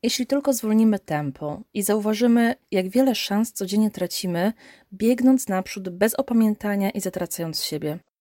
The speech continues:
Gorąco zapraszam wszystkich do odwiedzenia Domu Życia w Nekielce pod Poznaniem, gdzie można odzyskać energię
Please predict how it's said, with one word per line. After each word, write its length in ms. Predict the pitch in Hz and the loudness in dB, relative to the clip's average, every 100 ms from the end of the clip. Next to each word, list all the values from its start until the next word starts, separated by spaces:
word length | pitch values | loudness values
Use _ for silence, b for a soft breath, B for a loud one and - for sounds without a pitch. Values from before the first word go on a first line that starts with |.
| _ 196 | _ 2
Gorąco 420 | 190 214 247 226 | 4 6 4 2
zapraszam 460 | 190 190 196 196 | 0 0 0 0
wszystkich 460 | 185 208 208 - 208 | -2 -2 -4 -4 -4
do 100 | 190 | -2
odwiedzenia 540 | 185 190 180 202 202 185 | -4 -4 -2 2 2 2
Domu 340 | 196 220 233 | 4 4 4
Życia 340 | 202 196 196 | 0 -4 -2
w 80 | 185 | 0
Nekielce 440 | 185 185 208 214 233 | -2 0 -2 -2 -4
pod 140 | 202 | -4
Poznaniem, 600 | 180 175 180 160 160 247 B B B B | -4 -4 -4 -2 0 -2 B B B B
gdzie 220 | 196 208 | 0 4
można 360 | 196 190 196 - | 4 4 2 2
odzyskać 720 | 190 180 185 180 - 165 - - | -2 -2 -6 -6 -4 -6 -6 -4
energię 500 | 180 170 190 220 | -2 0 0 2